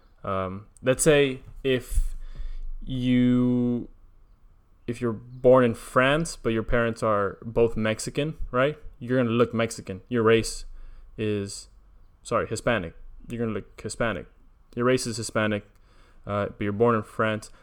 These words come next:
Let's say you find a, a French girl who's Hispanic as well, right? She, her nationality is French, uh, but she's Hispanic. Her parents are also Mexican for whatever reason.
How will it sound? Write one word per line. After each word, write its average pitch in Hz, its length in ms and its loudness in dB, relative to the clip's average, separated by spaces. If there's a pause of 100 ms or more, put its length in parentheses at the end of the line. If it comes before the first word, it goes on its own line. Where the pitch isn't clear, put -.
Let's 127 100 2
say 139 80 4
you 127 80 4
find 127 260 4
a, 117 180 4
a 123 80 -6
French - 580 2
girl 135 420 8 (500)
who's 127 280 2
Hispanic 131 640 2 (100)
as 120 160 -2
well, 117 260 4
right? 131 300 4 (560)
She, 117 580 -2
her 120 100 0
nationality 120 520 2
is 110 100 -4
French, 147 440 2 (420)
uh, 117 240 2
but 110 260 -2
she's 117 240 -6
Hispanic. 117 600 -4
Her 117 100 -8
parents 120 280 -2
are 117 120 2
also 117 480 0
Mexican 107 440 -10
for 107 100 -8
whatever 104 220 -6
reason. 110 260 -10